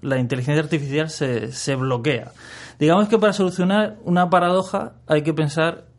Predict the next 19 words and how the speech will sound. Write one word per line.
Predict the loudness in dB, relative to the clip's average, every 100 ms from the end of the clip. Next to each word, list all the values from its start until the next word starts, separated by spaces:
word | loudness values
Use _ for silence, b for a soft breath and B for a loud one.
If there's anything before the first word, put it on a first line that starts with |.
| _ -8 -4
erróneamente, | 0 2 2 2 2 0 -2
por | -2 -2
así | -2 -2
decirlo, | -2 -4 -4 -4 -8 -10
entre | -6 -4
comillas. | -2 -2 -2 -4 -4
Y | 0
una | 0
inteligencia | 0 0 0 -2
artificial, | -2 -2 -4 -2 -2 -4 -4
también | -2 0 -2
entre | -2 -2
comillas, | 0 0 -2 -2
no | -2
está | -2 -4 -4
preparada | -2 0 0 0
para | -4 -6
pensar | -4 -4 -4 -4 -4
erróneamente. | -4 -2 0 0 -2 -4 -6 -12